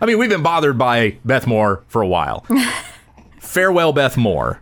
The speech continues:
Speaker 2: Yes.
Speaker 1: But it, it's still obnoxious how many Southern Baptists continue to defend her as though she's some sort of darling of the S B C.
Speaker 2: Yeah, I don't know.
Speaker 1: If ever there comes a day where Beth Moore and Russell Moore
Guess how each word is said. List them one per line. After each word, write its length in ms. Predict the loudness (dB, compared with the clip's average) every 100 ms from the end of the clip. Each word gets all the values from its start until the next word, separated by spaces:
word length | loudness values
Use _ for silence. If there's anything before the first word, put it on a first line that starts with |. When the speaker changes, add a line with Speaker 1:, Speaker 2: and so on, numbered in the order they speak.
| -12
Speaker 2:
Yes. 480 | -8 -8 -6 -6 -4 -2
Speaker 1:
But 160 | 0
it, 140 | 2 0
it's 160 | 0
still 440 | 0 0 2 2 0
obnoxious 840 | 0 0 0 -2 0 -2 0 -4 -4
how 200 | -2 -2
many 280 | 0 0 0
Southern 300 | 0 0 0
Baptists 300 | 0 -2 -4
continue 360 | -4 -2 -2
to 100 | -2
defend 360 | -2 -2 -2 -2
her 140 | -2
as 140 | -4 -2
though 140 | -2
she's 260 | -2 -2 -2
some 220 | -2 -4
sort 200 | -2 -2
of 60 | 0
darling 380 | 0 -2 -2 -2
of 60 |
the 100 | 0
S 160 | -2 -2
B 140 | -4
C. 320 | -2 -2 -4 -10 -20 -20 -20 -20 -20 _ -12
Speaker 2:
Yeah, 580 | -4 0 0 0 -2 -4 -8
I 140 | -6 -2
don't 120 | -2
know. 260 | -2 -4 -8 -4
Speaker 1:
If 220 | -2 0
ever 340 | 2 0 2 0
there 200 | 0 0
comes 360 | -2 -2 0
a 40 | 0
day 520 | 0 2 2 2 0
where 320 | 0 2 2
Beth 260 | 2 0 0
Moore 280 | 0 2 0
and 140 | 0
Russell 300 | -2 -2 -2
Moore 460 | 0 0 0 -2